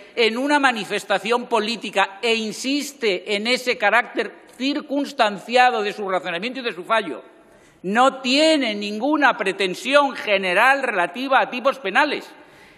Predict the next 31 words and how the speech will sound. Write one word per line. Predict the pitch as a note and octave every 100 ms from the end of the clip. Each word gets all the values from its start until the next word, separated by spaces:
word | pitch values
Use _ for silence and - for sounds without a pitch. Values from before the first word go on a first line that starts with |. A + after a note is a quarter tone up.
| -
ni | A3
siquiera | B3 A#3 A#3+ D4+ D4+
acerca | B3+ C4 C#4+ C#4 C#4 - - -
del | F3 G3+ G3+
tipo | C4 C4+
penal | A#3 A#3 C#4
del | B3
cuatrocientos | - G3 F3+ A#3+ C#4 C4
noventa | G3+ B3+ C4 G3+
tres, | A#3 C#4+ C#4+ - -
que | F#3 G#3 C4
es | - - - - - - _ _ _ _
el | - F#3+ -
que | F3+ F3+ E3+ G3+
es | G3
objeto | G3 - G#3 F#3
de | E3
debate | D#3 C#3 B2+ A#2 F#2 - _ _ -
en | D#3+
aquel | E3 F#3 F3+
procedimiento | F3 E3 D#3+ D#3+ D#3 D#3
ante | D3
la | D3+
Cámara | D3 D3+ C#3+
de | C#3+
Estra-, | - C#3
ante | E3+ D#3 D3
la | C#3+
Corte | D3+ D3+
de | C#3+
Estrasburgo. | - C3 G#2 F2+ F2 D#2+